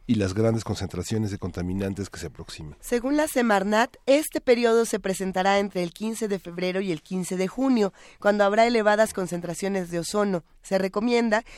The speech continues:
Speaker 2: reducir el tiempo de estancia en exteriores, principalmente los niños, adultos mayores, mujeres embarazadas y personas con problemas respiratorios y cardiovasculares. Además, deben restringirse las actividades deportivas, de recreo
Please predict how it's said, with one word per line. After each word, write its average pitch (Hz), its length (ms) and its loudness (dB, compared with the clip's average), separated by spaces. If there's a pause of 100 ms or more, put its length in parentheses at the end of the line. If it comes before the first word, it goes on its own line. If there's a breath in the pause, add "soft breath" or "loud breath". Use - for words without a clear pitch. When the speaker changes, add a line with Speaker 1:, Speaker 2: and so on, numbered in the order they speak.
(180 loud breath)
Speaker 2:
reducir 226 440 0
el 269 100 2
tiempo 254 320 4
de 233 60 2
estancia 220 380 0
en 202 60 0
exteriores, 190 680 -2
principalmente 190 680 -4
los 175 120 -6
niños, 220 440 -2
adultos 180 440 -8
mayores, 214 480 0 (340 loud breath)
mujeres 269 440 2
embarazadas 208 680 0
y 220 60 -2
personas 185 420 -2
con 180 160 -2
problemas 180 400 -4
respiratorios 185 680 -4
y 180 60 -12
cardiovasculares. 170 1080 -4 (340 loud breath)
Además, 220 540 4
deben 233 240 4
restringirse 208 600 -4
las 202 120 -4
actividades 190 640 -2
deportivas, 190 680 -6
de 185 100 -2
recreo 196 480 -4